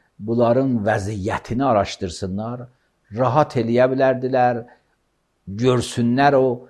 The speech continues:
e, xarabələr ki, bunların şəhərlərində vardı və bu hadisələr ki, Quran buyurur, onlardan hidayət götürsünlər.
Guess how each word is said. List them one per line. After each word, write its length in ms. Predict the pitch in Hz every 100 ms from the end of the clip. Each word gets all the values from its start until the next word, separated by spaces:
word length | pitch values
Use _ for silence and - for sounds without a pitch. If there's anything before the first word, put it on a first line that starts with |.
| _ _ _
e, 420 | - - 73 67 64 - - -
xarabələr 720 | 127 131 123 113 120 127 135 123
ki, 220 | - 127
bunların 480 | 120 113 113 113 113 104 _ _ _
şəhərlərində 1080 | 87 - 139 113 117 113 113 107 101 98 110 104 - _ _ _ - 80 65 60 76 _ _ _ -
vardı 560 | 107 117 113 95 110 95 95 -
və 320 | 98 101 123 98 104
bu 100 | 143
hadisələr 720 | 104 120 107 - - 110 139 127
ki, 140 | 113
Quran 460 | 95 107 107 143 113 - _ _ _ -
buyurur, 640 | 117 127 123 123 131 160
onlardan 640 | 113 113 113 98 135 139 - _
hidayət 680 | - 113 104 110 110 107 -
götürsünlər. 720 | 85 78 78 - - 65 -